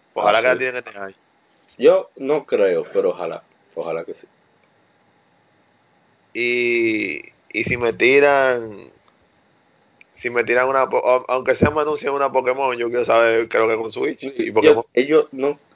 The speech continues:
Speaker 2: no creo que ellos lo lancen este año, pero sí deben lanzar
Speaker 1: Ir
Speaker 2: ya
Speaker 1: anunciando.
Speaker 2: con el, exacto, ir anunciando, tirando publicidad de, del juego.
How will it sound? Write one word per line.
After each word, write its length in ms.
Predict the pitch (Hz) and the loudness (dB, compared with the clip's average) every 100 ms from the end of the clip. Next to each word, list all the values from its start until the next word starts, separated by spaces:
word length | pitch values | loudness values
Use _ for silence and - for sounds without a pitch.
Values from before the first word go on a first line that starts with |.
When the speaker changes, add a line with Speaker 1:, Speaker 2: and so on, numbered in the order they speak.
| _ | _
Speaker 2:
no 260 | 117 131 156 | -6 -2 0
creo 280 | 156 160 - | 4 4 4
que 220 | 135 131 | 2 2
ellos 320 | 139 131 - - | 2 0 -4 -6
lo 160 | 110 | -2
lancen 400 | 107 117 117 113 | 2 2 0 -6
este 240 | 110 - 101 | -6 -4 -4
año, 180 | 95 90 | -2 0
pero 220 | 95 92 | 0 0
sí 280 | - 117 113 - | -4 -12 -10 0
deben 340 | 113 135 107 | 2 2 0
lanzar 440 | 95 87 107 104 | -4 -2 0 2
Speaker 1:
Ir 60 | 123 | 2
Speaker 2:
ya 80 | 135 | -2
Speaker 1:
anunciando. 540 | 127 117 - 107 95 | -2 -4 2 6 6
Speaker 2:
con 140 | 95 95 | 4 -2
el, 120 | - | -4
exacto, 500 | 98 - 98 90 92 | -6 -2 0 0 -2
ir 140 | 107 | -2
anunciando, 600 | 127 117 107 113 135 131 | -2 -6 -6 -4 -4 -6
tirando 280 | 113 98 107 | -6 -6 -6
publicidad 480 | 107 101 - 98 95 | -6 -8 -8 -4 -4
de, 180 | 85 - _ _ _ - | -4 -8 _ _ _ -12
del 140 | 87 | -10
juego. 300 | 85 80 73 | -4 -4 -4